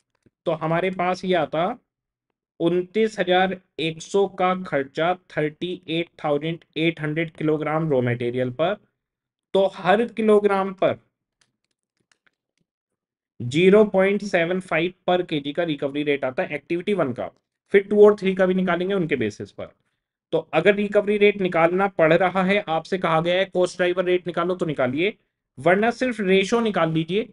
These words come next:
कि रेशो क्या है। जैसे मटेरियल है तो मटेरियल का रेशो, इस रेशो में अब ये उनतीस हजार एक सौ रुपए ए, बी और सी के बीच में डिस्ट्रीब्यूट हो जाएंगे। अब इसके बाद में दूसरा, दूसरा कह रहे हैं number of batch of material। तो यहाँ पे लिखा है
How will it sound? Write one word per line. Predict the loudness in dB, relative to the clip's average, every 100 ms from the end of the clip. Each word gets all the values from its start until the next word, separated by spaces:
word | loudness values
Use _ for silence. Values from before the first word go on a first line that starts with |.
| _ _ -2
कि | 2
रेशो | 2 2 0
क्या | 0 0
है। | 2
जैसे | 0 0
मटेरियल | 0 2 2 2 2
है | 0
तो | -2
मटेरियल | -2 0 0 2
का | 0
रेशो, | -2 -6 -6 -6
इस | -2 2
रेशो | 2 0 -4
में | -4 -6
अब | -4 -2 -2 -4 _ _ _ -2
ये | 4 4 4
उनतीस | 0 0 -2 -2
हजार | 0 2 0
एक | -2
सौ | -4
रुपए | -4 0 -2 -2 -4
ए, | 0 2 2 0
बी | -8 -4
और | -4 -4
सी | -8 -8
के | -6 -6
बीच | -8 -10
में | -8 -8 -10 _ _
डिस्ट्रीब्यूट | -8 -6 -4 -2 -2
हो | -2
जाएंगे। | -6 -12 -20 -20 _ _ _ _ _ -2
अब | 0
इसके | 2 4
बाद | 4 4
में | 2 2
दूसरा, | 0 0 -2 -4 _ _ _ _ _ -6
दूसरा | -4 0 2
कह | 4
रहे | 4
हैं | 2
number | 0 4 4
of | 4 -2 2
batch | 2 2 0
of | -2 0
material। | 0 0 -2 -4 -8 _ _ _ _ _ _
तो | -2
यहाँ | 0 0 0
पे | 2
लिखा | 0 0 0
है | 0 0